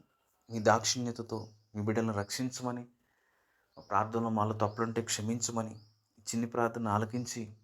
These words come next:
మా ప్రార్థనకి ప్రతిఫలాన్ని దయచేయమని తండ్రి, కుమార, పరిశుద్ధాత్మ నామమున మిక్కిలి వినంగా ప్రార్థించి అడుగు వాటినెల్లను మనస్ఫూర్తిగా పొందుకుని ఉన్నామని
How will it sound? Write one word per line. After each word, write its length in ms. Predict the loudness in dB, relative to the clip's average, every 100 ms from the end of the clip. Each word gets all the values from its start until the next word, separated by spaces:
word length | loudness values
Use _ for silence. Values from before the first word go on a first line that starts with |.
| -16
మా 60 |
ప్రార్థనకి 520 | -2 2 2 0 -6 -4
ప్రతిఫలాన్ని 680 | -4 -2 4 4 4 0
దయచేయమని 500 | -4 -4 -6 -10 -14 -18 _ _ _ -6
తండ్రి, 300 | -4 -2 -2
కుమార, 380 | -2 2 2 2
పరిశుద్ధాత్మ 760 | -2 -6 -6 -2 0 0 0 -4
నామమున 440 | -4 -4 -10 -12 _ _ _ _ _ _ -16
మిక్కిలి 240 | 2 6 8
వినంగా 320 | 6 2 -2
ప్రార్థించి 720 | 2 0 2 -4 -4 -6 -10 -12 _ _ -10
అడుగు 180 | -4 2
వాటినెల్లను 580 | 2 2 -4 -2 -2 -2
మనస్ఫూర్తిగా 800 | -2 -2 -2 2 4 8 10
పొందుకుని 480 | 10 6 0 0 0
ఉన్నామని 480 | 0 0 -2 -4